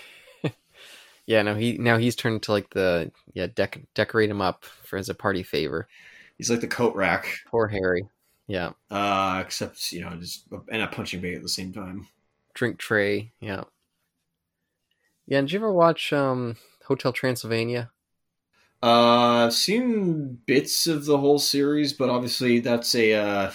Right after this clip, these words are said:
Speaker 2: <laughs> sorry, not to plug ourselves, but, uh, listen to our future commentaries or discussions of those when we do, you know, the Gennady, Gennady Tartakovsky retrospective.
Speaker 1: Yeah, I feel like this could be in a, a similar, if you're gonna do, like, a double feature of,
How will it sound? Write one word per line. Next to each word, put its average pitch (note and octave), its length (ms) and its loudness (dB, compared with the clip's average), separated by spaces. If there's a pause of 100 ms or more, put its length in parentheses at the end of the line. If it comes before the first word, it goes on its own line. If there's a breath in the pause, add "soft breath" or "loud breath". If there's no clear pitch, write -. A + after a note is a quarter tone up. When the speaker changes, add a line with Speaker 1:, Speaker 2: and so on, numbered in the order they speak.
Speaker 2:
<laughs> - 420 -8
sorry, A2+ 220 0
not A2 80 -2
to G2+ 80 -12
plug A2 240 -2
ourselves, G2+ 480 -4
but, G2+ 240 -2
uh, F#2+ 420 -6
listen B2 280 0
to B2 100 0
our A#2 100 2
future D3 400 0
commentaries A#2+ 840 -2
or A2 140 -2
discussions A2+ 480 -6
of G#2 100 -6
those G2+ 420 -4
when G#2+ 100 -10
we G2 60 -6
do, G#2 120 -8
you G2+ 260 -6
know, F#2+ 80 -8
the G2 100 -12
Gennady, G#2 500 -8 (200)
Gennady A#2 320 -2
Tartakovsky F#2+ 720 -10 (240 loud breath)
retrospective. - 760 -12 (1300)
Speaker 1:
Yeah, F3+ 120 2
I D#3+ 60 4
feel A#3 160 4
like G#3 120 4
this F3+ 180 0
could C3+ 160 2
be C3 160 2
in A#2 60 4
a, A2 80 4
a A2 120 2
similar, A2 560 2 (160)
if - 180 -2
you're C3+ 80 4
gonna B2 140 2
do, B2 80 4
like, A2+ 140 2
a G#2+ 40 -2
double G#2+ 280 2
feature F#2 440 -4
of, E2+ 320 -6